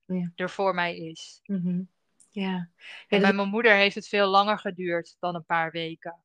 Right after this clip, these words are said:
Speaker 1: Ja, ja, dat klopt, dat vertelde je. Hoe lang heeft het geduurd?
Speaker 2: Ik weet niet precies hoe het he-, hoe lang het heeft geduurd, maar mijn moeder zegt wel eens in gesprekken dat ze pas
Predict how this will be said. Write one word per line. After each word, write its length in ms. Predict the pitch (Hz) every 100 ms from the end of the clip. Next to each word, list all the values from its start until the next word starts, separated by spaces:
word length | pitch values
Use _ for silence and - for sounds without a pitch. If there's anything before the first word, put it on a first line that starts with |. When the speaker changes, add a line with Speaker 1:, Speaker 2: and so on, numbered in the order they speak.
| -
Speaker 1:
Ja, 360 | 202 202 175 - _
ja, 340 | 185 185 170
dat 220 | - 185 -
klopt, 280 | 208 190
dat 160 | - 170
vertelde 460 | 175 170 180 190 180
je. 60 |
Hoe 100 | 185
lang 140 | 196 226
heeft 120 | 220
het 140 | 226
geduurd? 640 | - 208 220 285 330 - _ _ _ _ _ _ _ _ _ _ _ _ _ _ _ _
Speaker 2:
Ik 120 | 208
weet 140 | 214 240
niet 140 | 269
precies 400 | 254 - - 247
hoe 100 | 262
het 80 | 254
he-, 340 | 226 226 - 196
hoe 180 | 208 226
lang 200 | 214 220
het 100 | 226
heeft 200 | 208 208
geduurd, 400 | 202 185 202 226
maar 180 | 196 190
mijn 160 | 185
moeder 260 | 185 226 208
zegt 200 | 202 170
wel 160 | 185
eens 120 | 226 208
in 120 | 208
gesprekken 440 | - - 202 214
dat 140 | 196 185
ze 100 | - -
pas 240 | 175 -